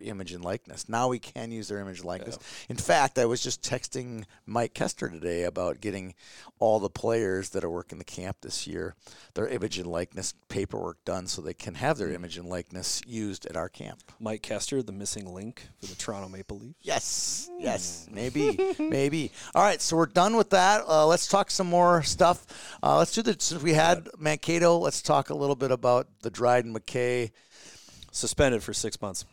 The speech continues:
Speaker 1: Suspended for six months in what is, amounts to be the dumbest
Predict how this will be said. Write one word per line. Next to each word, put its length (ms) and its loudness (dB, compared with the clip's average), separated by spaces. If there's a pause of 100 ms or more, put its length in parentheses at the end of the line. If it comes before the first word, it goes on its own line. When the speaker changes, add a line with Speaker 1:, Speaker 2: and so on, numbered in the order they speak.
(160)
Speaker 1:
Suspended 680 2
for 100 2
six 280 -2
months 440 -2
in 260 -2
what 220 6
is, 200 0 (100)
amounts 400 4
to 60 -8
be 100 -2
the 140 -4 (180)
dumbest 680 0